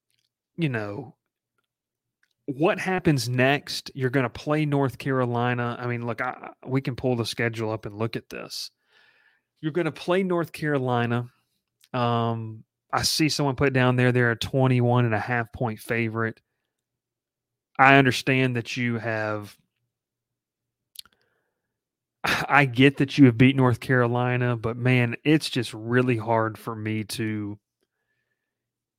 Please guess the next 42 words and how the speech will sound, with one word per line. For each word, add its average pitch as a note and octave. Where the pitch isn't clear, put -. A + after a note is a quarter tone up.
it's F3
really D3+
hard C3+
for C3
me C3
to A2+
see -
you C3
winning C3
that B2
football C3
game B2+
with A#2
them A#2
just A2+
getting G#2+
upset. -
I D3
don't B2+
know. A#2
We'll C3+
see. B2+
We'll B2
go C3+
more A#2+
in A2+
depth A2
on A2+
the G#2+
game, A2
and G2+
I'll A2+
look A2
at A2+
some A2+
what A2+
North A2+
Carolina's G#2+
been G#2+
able G#2
to G2
do. G#2+